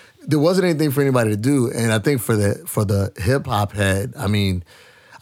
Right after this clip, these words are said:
you j-, I just remember, like, we were waiting for the, the Last Dance, the Michael Jordan documentary, 'cause it's like, there's nothing to watch. Like, I've watched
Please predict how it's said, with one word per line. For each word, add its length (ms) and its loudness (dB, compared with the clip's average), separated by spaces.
you 180 0
j-, 160 2
I 120 2
just 180 0
remember, 400 2
like, 320 2
we 160 0
were 140 2
waiting 300 2
for 120 0
the, 380 0
the 80 0
Last 360 2
Dance, 420 0
the 160 -2
Michael 240 2
Jordan 320 2
documentary, 560 0
'cause 180 0
it's 140 0
like, 200 2
there's 200 4
nothing 280 2
to 60 2
watch. 600 0
Like, 260 -2
I've 160 2
watched 320 0